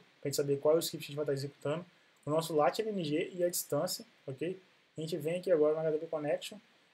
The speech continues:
É, esse aqui é o método anterior. Esse é uma fo-, é um, é um, é uma chamada, uma sobrecarga, e essa é a outra. Basicamente a mesma coisa, só coloquei alguns padrões de entrada diferentes pra gente poder enviar dados diferentes, ok?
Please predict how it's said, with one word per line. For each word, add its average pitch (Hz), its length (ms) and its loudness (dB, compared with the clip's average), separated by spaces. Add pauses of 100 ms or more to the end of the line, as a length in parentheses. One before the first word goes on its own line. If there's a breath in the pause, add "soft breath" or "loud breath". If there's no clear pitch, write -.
(100)
É, 220 420 4
esse 214 160 -2
aqui 240 100 -2
é - 20 2
o 202 40 2
método 170 200 0
anterior. 175 400 -2 (1500)
Esse 139 260 -2
é - 20 2
uma 165 260 -2
fo-, 147 220 -2
é 139 40 2
um, 165 220 -2
é 143 80 -2
um, 156 180 -4
é 151 60 -2
uma 170 160 0
chamada, 147 320 -2
uma 160 80 -4
sobrecarga, 165 560 0
e 180 80 0
essa 180 220 4
é - 20 6
a - 20 6
outra. 180 400 2 (360 soft breath)
Basicamente 208 360 2
a 208 40 -4
mesma 208 180 -2
coisa, 208 300 2
só 202 80 0
coloquei 185 280 0
alguns 170 160 -2
padrões 165 220 0
de 165 60 -2
entrada 160 160 4
diferentes 190 360 -4
pra 196 120 -8
gente 185 100 -10
poder 190 260 -2
enviar 175 380 0
dados 139 300 0
diferentes, 131 520 -8 (400)
ok? 165 300 -6